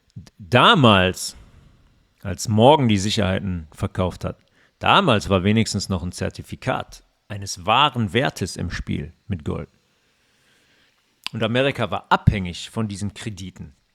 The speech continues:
weil Amerika, muss man auch, ähm,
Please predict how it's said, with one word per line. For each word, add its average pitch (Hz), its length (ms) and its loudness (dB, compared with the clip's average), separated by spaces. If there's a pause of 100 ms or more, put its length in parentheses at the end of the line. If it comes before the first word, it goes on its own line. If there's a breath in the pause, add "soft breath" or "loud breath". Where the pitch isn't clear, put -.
(840 soft breath)
weil 113 720 2 (380)
Amerika, 123 880 2 (120)
muss 117 240 -6
man 104 180 2
auch, 113 420 4
ähm, 104 560 4